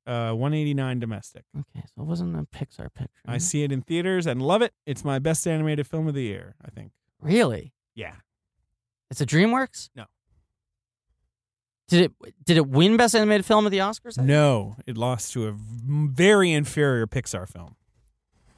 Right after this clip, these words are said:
Speaker 2: Interesting. It lost to an inferior Pixar film.
Speaker 1: Hugely inferior.
Speaker 2: What do you consider to be an inferior
Speaker 1: Think about it, buddy.
Speaker 2: Pixar?
Speaker 1: I believe the last Pixar movie to win an Oscar.
Speaker 2: Brave?
Speaker 1: Yes.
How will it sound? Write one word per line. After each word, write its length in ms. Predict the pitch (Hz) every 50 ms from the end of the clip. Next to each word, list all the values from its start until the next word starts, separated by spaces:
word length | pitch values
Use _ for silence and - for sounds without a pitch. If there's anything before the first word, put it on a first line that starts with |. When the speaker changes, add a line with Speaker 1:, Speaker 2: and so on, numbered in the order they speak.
| _ _ _ _ _ _ _ _ _ _ _ _ _ _ _ _ _ _ _ _ _ _ _ _ _ _ _ _ _ _ _ _ _ _ _ -
Speaker 2:
Interesting. 640 | 170 202 208 - - 110 101 - - - - - - _ _ _ -
It 60 | 147
lost 240 | 160 220 233 - -
to 60 | -
an 60 | 170 131
inferior 580 | 123 - _ _ - 208 220 247 240 214 196
Pixar 440 | - - - 196 - - - - -
film. 140 | - 165 139
Speaker 1:
Hugely 220 | 131 131 127 110
inferior. 460 | 104 101 - 110 95 85 85 104 117 _ _ _ _ _ _
Speaker 2:
What 100 | - - _
do 80 | - _ 202
you 60 | 208 - _
consider 400 | - 147 - - - 175 - 165
to 80 | 151
be 140 | 139 - 143
an 80 | 143 131
inferior 880 | 117 123 _ _ _ - 156 175 190 190 190 190 190 185 185 185 196 - _ _ _ -
Speaker 1:
Think 160 | 175 156 120
about 220 | 117 107 98 90
it, 100 | 90 -
buddy. 280 | - 110 107 110 113 107 - -
Speaker 2:
Pixar? 440 | 180 - - - - 120 - - -
Speaker 1:
I 20 |
believe 280 | 156 160 175 247 262 196
the 80 | 190 160
last 300 | 156 156 165 151 - -
Pixar 240 | 185 151 - 170 160
movie 180 | 160 160 156
to 80 | 151 147
win 180 | 147 208 247
an 220 | 190 127 107 110 123 _ _ _ _ _ _ -
Oscar. 460 | 123 107 92 - - - - 98 - _
Speaker 2:
Brave? 360 | - 139 127 151 196 240 - _ _ _ _
Speaker 1:
Yes. 360 | - 107 90 - - - -